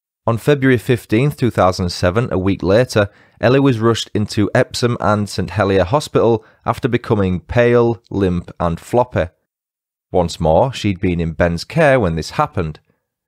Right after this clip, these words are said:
Ben's story this time was that Ellie, who was only six week old at this point, had been placed into a car seat whilst he played video games on the computer.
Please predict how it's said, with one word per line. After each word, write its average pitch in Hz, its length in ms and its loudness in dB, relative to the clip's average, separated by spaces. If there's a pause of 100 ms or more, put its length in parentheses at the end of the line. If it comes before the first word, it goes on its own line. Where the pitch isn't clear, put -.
(680)
Ben's 110 220 0
story 101 340 2
this 147 260 0
time 110 380 0 (300)
was 101 160 -4
that - 180 0
Ellie, 113 300 4
who 107 200 -2
was 98 140 0
only 101 220 2
six - 360 -6
week 113 220 -2
old 143 220 0
at - 80 -4
this 87 120 -4
point, 98 360 -4 (400)
had 117 120 -2
been 117 200 0
placed 143 400 2
into 113 260 -2
a 90 60 2
car 147 340 0
seat 110 320 -2
whilst 95 320 0
he 175 220 -4
played 92 320 -2
video 131 340 2
games 90 340 0
on 95 120 0
the 85 80 -6
computer. 131 560 -4